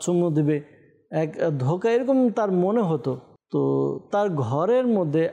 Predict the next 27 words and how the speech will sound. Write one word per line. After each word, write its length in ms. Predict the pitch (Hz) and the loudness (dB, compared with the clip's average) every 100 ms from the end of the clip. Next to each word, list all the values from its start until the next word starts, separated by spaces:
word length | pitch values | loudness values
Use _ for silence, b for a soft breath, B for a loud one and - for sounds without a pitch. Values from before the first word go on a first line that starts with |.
| - | -2
আরও 200 | 160 190 | -2 -2
কিছু 260 | 196 - | -4 -2
লোক 240 | 175 180 196 | 2 2 0
ছিল, 240 | - 151 147 | -2 -2 0
তার 160 | 151 | -4
পরিবারের 440 | 143 160 165 180 170 | -2 0 0 0 0
মধ্যে, 220 | 151 147 | 0 0
তার 160 | 143 | -2
খানদানের 420 | 135 151 165 190 180 | -4 -2 0 2 0
মধ্যে, 280 | 147 135 143 b b b - | 0 -2 -6 b b b -6
যারা 160 | 151 180 | -2 -2
আলা 320 | - 147 190 | -2 -2 -2
হযরত 460 | 185 185 160 170 160 | 0 0 0 0 -2
রাহমাতুল্লাহ 540 | 139 156 139 143 139 | -2 -2 -2 -2 -2
তাআলা 340 | 143 131 135 | 0 -2 0
আলাইহির 220 | 135 160 202 - - _ _ - | 0 0 -2 -10 -20 _ _ -4
মুরিদ 260 | 143 160 160 | 0 0 -2
ছিলেন। 400 | - 127 127 131 - _ _ _ | -4 -4 -4 -8 -16 _ _ _
তো 100 | 175 | -4
ঘটনাক্রমে 800 | 156 160 262 277 277 190 160 180 - - | -2 0 0 0 -2 -2 -2 -2 -8 -4
আলা 240 | 170 220 | 0 0
হযরত 420 | 208 220 202 190 | 0 0 -2 -2
রাহমাতুল্লাহ 540 | 180 - 170 160 160 160 | -4 -4 -4 -2 0 0
তাআলা 240 | 160 156 | 0 0
আলাইহির 200 | 165 165 | 2 2
দরবারে 380 | 170 208 185 170 | 0 0 0 -2
একটি 260 | 151 - | -6 -8